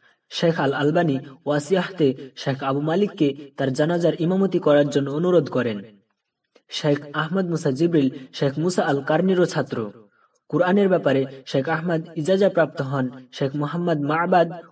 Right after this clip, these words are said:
ও অন্যান্যদের কাছ থেকে। শেখ মুসা জিবরিল ও শেখ আহমদ মুসা জিবরিলের ইলম থেকে উপকৃত হবার জন্য শেখ বিন বাজ আমেরিকায় থাকা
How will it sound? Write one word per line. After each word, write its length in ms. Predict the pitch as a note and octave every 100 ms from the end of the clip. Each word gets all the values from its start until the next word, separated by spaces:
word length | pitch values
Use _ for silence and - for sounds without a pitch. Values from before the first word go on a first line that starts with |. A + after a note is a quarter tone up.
| -
ও 60 |
অন্যান্যদের 580 | D3+ E3+ F#3+ F3+ D#3+ C#3+
কাছ 240 | D#3 D3+ -
থেকে। 340 | C#3+ A#2 G2+ G#2 _ _ _ _ _ _
শেখ 280 | - C#3+ C3+
মুসা 220 | D3 F#3+
জিবরিল 360 | E3+ E3+ C#3 C3 - - -
ও 40 |
শেখ 220 | C3+ D3+ -
আহমদ 360 | C#3 - G3+
মুসা 260 | G3 F#3+ F3
জিবরিলের 640 | D#3 D3 D3 C#3 C#3 F3
ইলম 180 | F#3+ G#3
থেকে 360 | F#3 F3 C3+ - C3 -
উপকৃত 460 | D3 E3+ F#3 G3+
হবার 320 | F3+ D#3+ D3+ C#3+
জন্য 360 | D3 C#3 B2+ - -
শেখ 280 | - D3 C#3
বিন 180 | F3 F#3
বাজ 260 | D3+ B2+ - - _
আমেরিকায় 460 | C#3+ E3 F#3+ G3+ G3
থাকা 420 | D#3+ D3 C3 B2